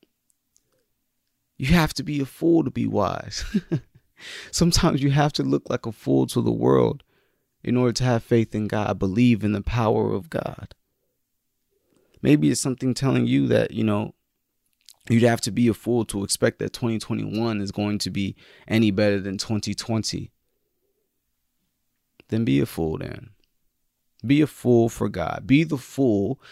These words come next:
that puts all his faith in the power of God. Be that fool. That's what, that's the advice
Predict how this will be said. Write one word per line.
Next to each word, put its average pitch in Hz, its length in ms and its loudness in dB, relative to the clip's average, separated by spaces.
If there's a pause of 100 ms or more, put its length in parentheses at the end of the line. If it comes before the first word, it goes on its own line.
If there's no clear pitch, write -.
that 110 120 -6
puts - 220 -2
all 123 240 2
his 131 260 -6
faith 117 400 -4
in 101 100 -8
the 92 80 -8
power 95 440 0
of - 160 -10
God. 73 440 -6
Be 110 180 2
that 98 200 0
fool. - 460 -12
That's 113 280 0
what, 107 220 -2
that's 120 240 4
the 117 140 2
advice 98 420 -4